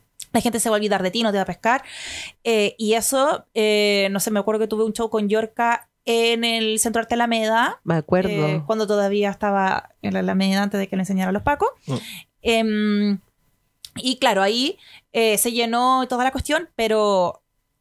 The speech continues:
Speaker 1: yo en el proceso de llenar el, el, y el Centro Arte Alameda, que es como para trescientas veinte, algo así.
Speaker 2: Es grande.
Speaker 1: Es grande. Em, yo estaba muy estresada, o sea, como que estaba con muchos pensamientos
Speaker 2: Colon.
Speaker 1: rumiantes. Sí, mucho bruxismo.
Speaker 2: Cortisol.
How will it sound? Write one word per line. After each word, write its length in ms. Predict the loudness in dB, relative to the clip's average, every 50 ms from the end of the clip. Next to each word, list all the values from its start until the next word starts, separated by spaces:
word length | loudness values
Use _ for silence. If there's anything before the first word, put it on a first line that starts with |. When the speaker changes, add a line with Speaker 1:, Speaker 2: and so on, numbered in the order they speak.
| _ _ _ _ _ _ _ _ -8
Speaker 1:
yo 240 | -4 0 0 0
en 60 | 0 0
el 80 | -2
proceso 500 | -4 -4 -2 0 0 2 2 2 2 2
de 240 | 2 2 2 2 0
llenar 380 | 0 0 0 2 2 2 2 2
el, 1120 | 0 0 0 0 0 -2 -2 -2 -2 -2 -2 -2 -2 -2 -2 -2 -4 -4 -4 -6 -8 -10 -12 _ _ _ -20 -20 -20 -20 -20 -20 -20 _ _
el, 800 | -2 -2 0 0 0 0 2 2 0 0 0 -2 -2 -4 -6 -10 -12 -10 -8
y 220 | -6 -4 -2 0
el 140 | 0 0 0
Centro 200 | 0 -2 -2 -2
Arte 140 | -2 -2 -2
Alameda, 240 | 0 0 0 0 -2
que 80 | -2
es 60 | -4 -2
como 180 | -2 -2 0
para 200 | 0 0 0 -2
trescientas 520 | -4 -4 -6 -4 -6 -6 -6 -6 -6 -4 -2
veinte, 560 | -2 0 0 0 0 0 -2 -2 -4 -4 -6
algo 160 | -6 -6 -8
así. 140 | -8 -4 -2
Speaker 2:
Es 80 | 0 2
grande. 420 | 2 2 2 0 -2 -4 -6 -8 -8 -6
Speaker 1:
Es 120 | -4 -2 0
grande. 380 | 2 2 0 0 0 0 0 0 0 -4 _ _ _ -2
Em, 800 | 0 2 2 2 0 0 0 2 2 2 2 2 0 -2 -4 -6 -6
yo 100 | -6 -6
estaba 280 | -4 -6 -8 -8 -4 -2
muy 300 | 0 2 2 2 2 0
estresada, 380 | 0 -2 -2 0 0 0 0
o 40 | -2
sea, 140 | -2 -4 -2
como 240 | 0 0 0 0 0
que 60 | -2
estaba 220 | -2 -2 0 0
con 160 | 2 0 0 0
muchos 340 | 0 0 0 0 0 -2 -2
pensamientos 320 | -4 -4 -2 0 2 4
Speaker 2:
Colon. 120 | 4 4 2
Speaker 1:
rumiantes. 500 | 0 0 0 0 0 -2 -2 -2 -2 0
Sí, 220 | 0 -2 -2 -2 -2
mucho 440 | -2 -2 -2 -2 -2 -2 -2 -2 -4
bruxismo. 640 | 0 2 2 0 0 0 -2 0 0 2 2 2
Speaker 2:
Cortisol. 240 | 0 0 -4 -6